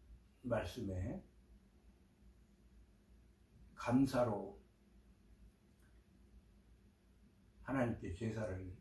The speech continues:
드리면 하나님을 영화롭게 하는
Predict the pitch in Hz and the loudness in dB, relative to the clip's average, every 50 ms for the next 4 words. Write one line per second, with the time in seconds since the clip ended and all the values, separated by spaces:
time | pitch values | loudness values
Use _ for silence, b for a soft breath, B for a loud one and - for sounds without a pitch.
0 | - - - - - 120 120 107 92 90 92 95 123 151 160 - - - - - | -16 -20 -20 -8 -2 0 2 2 2 2 2 2 2 2 2 0 -4 -10 -20 -20
1 | - - - - - - - - - - - - - - - - - - - - | -20 -20 -20 -20 -20 -20 -20 -20 -20 -20 -20 -20 -20 -20 -20 -20 -20 -20 -20 -20
2 | - - - - - - - - - - - - - - - - - - - - | -20 -20 -20 -20 -20 -20 -20 -20 -20 -20 -20 -20 -20 -20 -20 -20 -20 -14 -2 2
3 | 151 147 135 117 107 101 95 92 95 98 113 151 208 247 - - - - - - | 4 4 4 4 2 0 0 -2 -2 0 0 0 0 -2 -4 -8 -16 -20 -20 -20
4 | - - - - - - - - - - - - - - - - - - - - | -20 -20 -20 -20 -20 -20 -20 -20 -20 -20 -20 -20 -20 -20 -20 -20 -20 -20 -20 -20
5 | - - - - - - - - - - - - 117 117 127 139 139 135 - 123 | -20 -20 -20 -20 -20 -20 -20 -20 -20 -16 -4 2 4 6 6 6 6 6 4 2
6 | - - - - 123 113 - - 120 117 110 101 95 98 117 151 214 247 247 | 0 -4 -6 -6 -4 -2 -2 0 0 0 -2 -2 -2 -2 -2 -2 -2 -2 -4